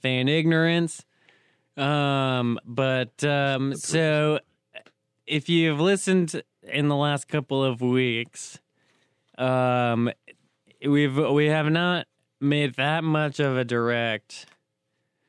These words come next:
Speaker 1: acknowledgement of it, but we have acknowledged that, um, we love all of our listeners, but we have, uh, we found out recently,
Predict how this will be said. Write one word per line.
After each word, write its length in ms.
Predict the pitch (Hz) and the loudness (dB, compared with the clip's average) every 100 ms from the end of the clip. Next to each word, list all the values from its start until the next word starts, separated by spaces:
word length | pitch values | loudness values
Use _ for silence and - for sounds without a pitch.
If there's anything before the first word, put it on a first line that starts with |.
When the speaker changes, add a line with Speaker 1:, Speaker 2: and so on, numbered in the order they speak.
| _ _ _ _ _ _ | _ _ _ _ _ _
Speaker 1:
acknowledgement 680 | 139 143 160 160 160 147 156 | 0 2 2 2 2 2 2
of 160 | 151 151 | 2 0
it, 140 | 156 | 0
but 140 | 139 143 | 0 2
we 100 | 139 | 2
have 280 | 143 147 143 | 2 0 0
acknowledged 840 | 135 131 131 131 131 120 - - | 0 0 0 0 0 -4 -10 -8
that, 580 | 127 117 120 120 117 - _ - | -4 -2 0 -2 -2 -6 _ -8
um, 640 | 131 127 120 110 104 113 - | -4 -2 -2 -2 -4 -8 -4
we 140 | 135 | 0
love 260 | 147 151 139 | 2 2 2
all 200 | 143 147 | 2 2
of 60 | 139 | 2
our 140 | 135 | 0
listeners, 640 | 135 135 - 131 127 120 - | 0 -2 -2 -2 0 -2 -2
but 200 | 131 127 | -2 0
we 140 | 127 | 0
have, 460 | 131 135 135 123 90 - - | -2 -2 -4 -6 -16 -20 -8
uh, 260 | 123 120 113 | -4 -2 -2
we 100 | 127 | -2
found 320 | 139 175 185 | -2 0 2
out 80 | 175 | 2
recently, 800 | 160 165 156 - 143 135 127 147 | 2 0 -2 -2 0 0 0 -2